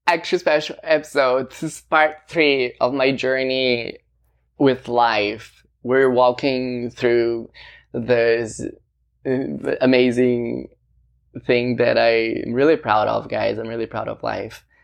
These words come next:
And let's go to the third song that we'll be talking about.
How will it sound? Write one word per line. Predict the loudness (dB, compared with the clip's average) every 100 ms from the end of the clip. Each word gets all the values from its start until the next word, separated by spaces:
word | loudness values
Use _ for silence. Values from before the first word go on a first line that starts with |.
| _ _
And | 2 4 4 2 2 0 -6 -8 -12 _ _ _ _ _ -20 -8 2
let's | 2 2 -2 -6
go | 0 2 2 0
to | -6 -4 -2 -2 -2
the | 2 4 4 4 2 -4 -20 _
third | -2 0 0 -2
song | -4 -2
that | -2
we'll | -4
be |
talking | -4 -4 -6 -8
about. | -2 -2 -2